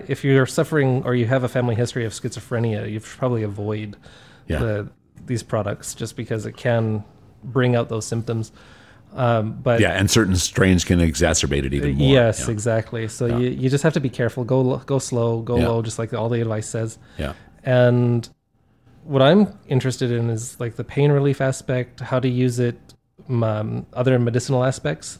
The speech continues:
Speaker 2: Okay.
Speaker 1: not just the hemp seed itself,
Speaker 2: Yeah.
Speaker 1: um, but what other uses can we have it medicinally? And in B C,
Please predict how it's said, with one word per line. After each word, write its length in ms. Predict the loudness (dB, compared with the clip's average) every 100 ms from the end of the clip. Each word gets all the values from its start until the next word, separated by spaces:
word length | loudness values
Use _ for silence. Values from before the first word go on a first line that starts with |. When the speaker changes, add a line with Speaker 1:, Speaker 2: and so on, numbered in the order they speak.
| -4
Speaker 2:
Okay. 80 |
Speaker 1:
not 240 | 0 0 -2
just 440 | -4 -4 -4 -10
the 80 | -10
hemp 240 | -8 -8
seed 360 | -10 -10 -6 -6
itself, 540 | -6 -10 -6 -6 -8 -8
Speaker 2:
Yeah. 140 | -6 -6 -8 -8
Speaker 1:
um, 200 | -2 0
but 120 | 0
what 180 | 2 4
other 240 | 4 4 -2
uses 380 | 0 2 2 0
can 120 | -2
we 80 | 0
have 180 | 0 -2
it 40 |
medicinally? 600 | -4 -4 -2 -2 -2 -4 -8 -16 _ _ _ _ _ -4
And 140 | 2
in 160 | 4 4
B 180 | 2 0
C, 600 | -2 -2 0 0 -2